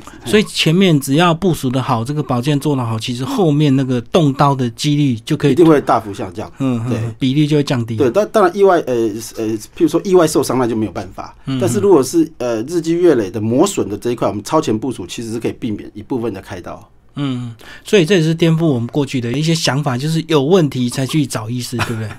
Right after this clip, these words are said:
Speaker 1: <laughs>
Speaker 2: 其实很多时候平常就该保健了。
Speaker 1: 嗯。对，我是想要把一些健康的一些知识，啊，分享给大家。
Speaker 2: 嗯。
Speaker 1: 对，尤其在骨科关节这一块。
Speaker 2: 是，
Speaker 1: 嗯。
Speaker 2: 然后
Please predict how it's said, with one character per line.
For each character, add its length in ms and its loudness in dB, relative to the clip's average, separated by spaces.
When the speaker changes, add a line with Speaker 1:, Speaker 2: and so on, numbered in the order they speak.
Speaker 1:
<laughs> 180 -20
Speaker 2:
其 160 0
实 80 4
很 140 4
多 160 4
时 160 -2
候 260 2
平 200 6
常 160 4
就 80 0
该 160 0
保 220 -4
健 160 -4
了。 80 -12
Speaker 1:
嗯。 160 -20
对， 160 6
我 120 2
是 140 -6
想 180 0
要 60 2
把 100 0
一 40 0
些 120 -2
健 220 -2
康 240 -4
的 160 -6
一 100 -8
些 240 -6
知 180 -6
识， 260 -6
啊， 80 -10
分 140 4
享 100 0
给 120 -6
大 160 -4
家。 200 -12
Speaker 2:
嗯。 280 -4
Speaker 1:
对， 160 -4
尤 80 4
其 140 0
在 140 2
骨 220 -8
科 200 -4
关 180 -2
节 140 -6
这 140 -10
一 60 -12
块。 220 -14
Speaker 2:
是， 240 -8
Speaker 1:
嗯。 160 -8
Speaker 2:
然 120 2
后 160 2